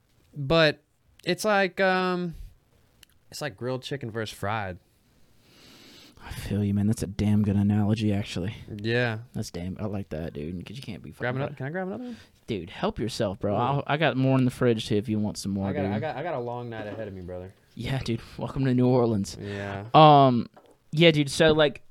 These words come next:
Speaker 2: I, I, I think they're cool. Honestly, I like the drive-in shows more than the socially distanced shows.
Speaker 1: Mm. I did not do one of those. I, I told my agent I'm not interested in the tables.
Speaker 2: I did it in, um,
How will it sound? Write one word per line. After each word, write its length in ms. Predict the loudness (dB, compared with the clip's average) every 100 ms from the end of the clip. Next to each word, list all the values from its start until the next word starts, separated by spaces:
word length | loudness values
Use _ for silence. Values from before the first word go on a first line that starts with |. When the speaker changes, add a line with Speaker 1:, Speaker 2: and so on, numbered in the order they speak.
| -2
Speaker 2:
I, 760 | 4 6 6 6 6 2 -2 -14 _ _ 4
I, 180 | 6 6 6
I 80 | 6
think 240 | 6 4
they're 160 | 6 4
cool. 400 | 6 8 8 6 -4 -20 -8 4
Honestly, 420 | 6 6 2 2
I 100 | 4
like 260 | 6 4 2
the 80 | 0
drive-in 560 | 4 6 8 6 2
shows 380 | 0 2 2 2
more 220 | 0 0 2
than 140 | 0
the 100 | 0
socially 400 | 2 2 2 -4
distanced 500 | -2 -2 -4 -10 -8
shows. 360 | -6 -8 -12 -12
Speaker 1:
Mm. 180 | -10 -10 -12 _ _ -20 -20 -20 _ _ _ -6
I 80 | -2
did 60 |
not 140 | -2 -2
do 140 | -4
one 240 | -2 -2
of 60 | 0
those. 240 | 0 -2 -4
I, 240 | -2 0 -2
I 120 | -4
told 200 | -2 -2
my 140 | 0 -2
agent 240 | -2 -6
I'm 280 | -4 -4 -2
not 180 | -2 -2
interested 340 | -4 -6 -6
in 120 | -6
the 60 | -6
tables. 420 | -6 -6 -8 -12 _ _ _ -20 -20 -20 -20 -12 -2
Speaker 2:
I 120 | 2
did 180 | 4 2
it 140 | 2
in, 320 | 4 4 4
um, 720 | 4 6 6 4 2 0 -6